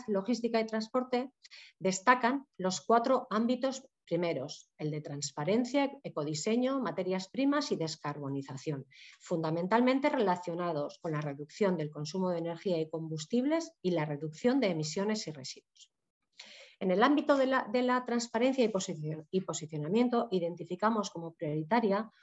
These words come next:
una línea de trabajo relacionada con la información ambiental, tanto de producto como de organización. En este caso estamos hablando de huella ambiental y de huella de carbono, pero un, co-, con un alcance tres.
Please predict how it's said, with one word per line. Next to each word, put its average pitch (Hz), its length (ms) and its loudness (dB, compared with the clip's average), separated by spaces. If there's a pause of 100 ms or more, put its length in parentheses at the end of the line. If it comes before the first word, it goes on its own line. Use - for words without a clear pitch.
(180)
una 254 180 4
línea 262 300 4
de 247 160 4
trabajo 226 360 0
relacionada 196 560 0
con 202 120 -4
la 180 80 -2
información 185 580 -6
ambiental, 156 560 -2 (380)
tanto 202 320 2
de 160 100 0
producto 196 480 -2
como 185 220 0
de 151 80 -2
organización. 135 640 -10 (260)
En 165 140 -2
este 233 240 2
caso 269 360 4
estamos 214 420 0
hablando 170 420 -2
de 123 220 -12 (200)
huella 185 320 2
ambiental 226 560 2
y 180 80 -4
de 160 100 0
huella 185 300 2
de 151 140 0
carbono, 135 500 -8
pero 160 220 -6
un, 214 240 2
co-, - 240 -8
con 175 160 0
un 220 140 4
alcance 202 580 0
tres. - 340 -16